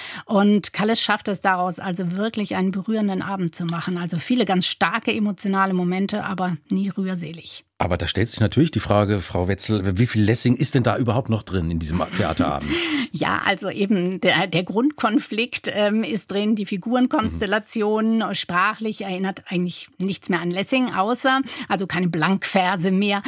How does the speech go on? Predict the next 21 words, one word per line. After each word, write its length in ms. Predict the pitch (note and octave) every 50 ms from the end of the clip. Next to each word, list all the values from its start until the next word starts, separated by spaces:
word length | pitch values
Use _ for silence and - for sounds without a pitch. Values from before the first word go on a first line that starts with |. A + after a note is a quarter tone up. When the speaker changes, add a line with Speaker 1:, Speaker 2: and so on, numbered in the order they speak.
| D#4+ D#4 C4+ A3+ -
Speaker 1:
aber 220 | - A3+ A3 G#3 G#3
die 140 | F3 G3 E3+
berühmte 460 | G#3+ G#3 A#3 A#3+ A#3 - F#3 F3+ E3+
Ringparabel, 760 | G3+ B3+ E4+ F#4+ - - G#3 F#3+ F3+ F#3+ G3 G3 G3+ F#3+ G3
die 180 | F3 D#3 G3+ G3
bleibt 320 | E3+ F#3 F3 F3+ F3+ -
natürlich 520 | - F3 D#3+ - - E3 D#3 E3+ D#3+ - -
drin, 400 | - E3 F3 F3+ F#3+ G3 G3 F3+
die 160 | - E3+ F3
wird 240 | F3+ - - - -
ganz 240 | F3+ F3+ F#3 - -
am 100 | E3+ E3+
Schluss 400 | - - E3+ F3 F#3 F#3 - -
dann 220 | F3 E3+ D#3+ -
auch 160 | E3+ D#3+ -
teilweise 500 | - - F3 E3+ E3 - E3+ E3 E3 -
im 100 | E3 E3+
Originaltext, 1040 | E3 E3 F3 - E3 E3 E3+ E3 F3+ G3 G#3 - - F#3 F#3 F3+ - - - - - - A3
ähm, 280 | F3 E3+ E3+ E3+ E3+ - - - - -
vorgetragen 1000 | - - - C4 B3 - A3 - - - G3 F#3 F#3 F#3 F#3+ F#3+ F3 - F#3 F3
und, 440 | E3+ F#3 F3 F3 F#3 F3 - - -